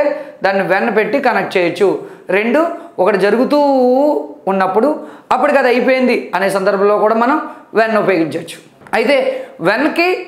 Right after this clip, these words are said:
while-కి difference ఏంటి? రెండు కూడా మనం at the time అనే దాంట్లో ఉపయోగించవచ్చు అన్నాం. మరి రెండిటికి difference ఏంటి? ఈ while-కి, when-కి తేడా తెలుసుకునే ముందు మీ అందరి కోసం ఒక చిన్న information. తెలంగాణ టెట్ కోసం prepare అవుతున్నటువంటి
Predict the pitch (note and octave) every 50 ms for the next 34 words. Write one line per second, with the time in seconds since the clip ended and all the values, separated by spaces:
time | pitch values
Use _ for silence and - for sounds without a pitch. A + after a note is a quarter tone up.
0 | - - - - F#3 A3+ C4 C4+ C4+ B3+ A#3 G#3 E3 - - - - - - F#3
1 | F#3 D#4 C4 D4+ F4+ E4+ D4+ A#3 B3+ G#3+ F3 - D#3 D3 - - - - - F3+
2 | A3+ B3 C#4 E4 B3 D#4 D#4 D#4 D#4+ D#4 D4+ D4+ D#4 D4 C4 B3 G#3+ B3 C#4+ C#4
3 | C#4+ C4 C#4 C#4+ C#4 B3 G3 E3+ - - - - A#3 A#3+ A#3+ A#3+ A3+ A#3 A3+ -
4 | D#4 C#4+ A#3 B3+ B3+ B3 B3 A#3+ A#3 A3+ B3+ A3 G3 F3+ D#3+ D#3 E3 - - -
5 | - - - C4+ C4 B3+ C4 C4+ D#4 - B3+ D#4+ B3+ B3 A3+ A#3 A#3+ A#3 G#3+ F3
6 | G3 F3+ D3+ C3 D3 - - - _ _ A#3 C4 D4 D4+ C#4 G3 - - - D#3+
7 | E3+ G3+ A3+ C4 C#4+ C4 - D#4 C#4+ A#3+ B3+ B3+ B3+ - - C4 A#3+ F3 D3+ -
8 | - - - - - - A#3+ A#3+ B3+ C4 B3 A#3 - A3+ G#3+ F#3+ - - G#3+ G#3+
9 | G#3 G3+ G3+ G#3 A3 C#4 D#4 D#4 D#4 - - - - - G3 G#3+ A#3+ C4 C4+ D4+
10 | E4 D#4+ C#4+ C#4 C4+ C4+ D#4 F4 F4+ - - - - - - - A3+ A#3 A#3+ C4+
11 | C4 B3+ A#3+ A3+ G3 A3+ G#3 G#3 F#3+ F3 - E3+ D3+ D#3 - - - - - -
12 | - B3 B3+ D4 D#4 D#4 D#4 D#4 D#4 D4+ D#4 D4+ D4 D#4 - - - - - -
13 | A#3+ B3 A#3+ A#3+ A#3+ C#4+ C#4 B3+ - C4 B3 B3 A3 G#3 G#3 A#3 A#3 A#3 A3 A#3
14 | A3+ A3 A3 - G#3+ G#3+ G#3+ A3